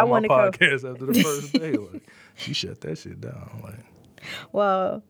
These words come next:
Speaker 2: I look forward to coming to your podcast. I know you gonna
Speaker 1: Look, I ain't scared.
Speaker 2: Oh, okay. Don't be scared of me,
Speaker 1: I can
Speaker 2: Wayne.
Speaker 1: say whatever I
Speaker 2: <laughs>
Speaker 1: want about women 'cause I don't have to sleep on nobody's couch. I got my own shit.
Speaker 2: <laughs> Okay, well, I definitely, uh, thank you for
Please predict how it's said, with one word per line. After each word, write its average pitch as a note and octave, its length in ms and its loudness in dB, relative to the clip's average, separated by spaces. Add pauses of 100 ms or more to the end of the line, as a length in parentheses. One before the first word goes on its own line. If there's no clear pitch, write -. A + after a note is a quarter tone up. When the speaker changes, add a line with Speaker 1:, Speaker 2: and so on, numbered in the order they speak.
Speaker 2:
I F#3 360 0
look F#3 260 -2
forward E3+ 440 0
to D#3 420 0
coming D#3+ 260 -6
to D#3+ 80 -8
your D#3 140 -2
podcast. - 480 -10
I F#3 100 -6
know F#3 220 -2
you F3+ 180 -4
gonna F3+ 380 -4
Speaker 1:
Look, - 180 -8
I D#4 200 -8
ain't A3 120 -4
scared. - 420 -8
Speaker 2:
Oh, A3 200 2 (140)
okay. E4+ 360 0
Don't B3+ 160 2
be C#4+ 80 -2
scared B3+ 260 4
of G#3+ 60 -8
me, G3+ 80 -8
Speaker 1:
I G3 40 -10
can F3 120 -4
Speaker 2:
Wayne. F#3 160 -2
Speaker 1:
say D3+ 180 0
whatever C#3 360 0
I F3+ 60 2
Speaker 2:
<laughs> F#3+ 120 0
Speaker 1:
want D#3+ 180 -2
about C3+ 220 0
women C3+ 320 -8
'cause C3 160 -8
I G#2 60 -6
don't B2 180 -4
have B2 160 -10
to C3 80 -10
sleep B2 240 -6
on B2 120 -6
nobody's B2+ 360 -6
couch. - 400 -12
I G#2+ 40 -12
got A2+ 200 -10
my A2+ 100 -8
own A#2 280 -8
shit. - 420 -12
Speaker 2:
<laughs> G#3+ 120 -2 (1200)
Okay, E3+ 340 -6
well, F3 380 -8 (320)
I G3 80 -4
definitely, G3 580 0
uh, F#3 320 0
thank G3 240 -2
you G3 80 -6
for G3 400 -6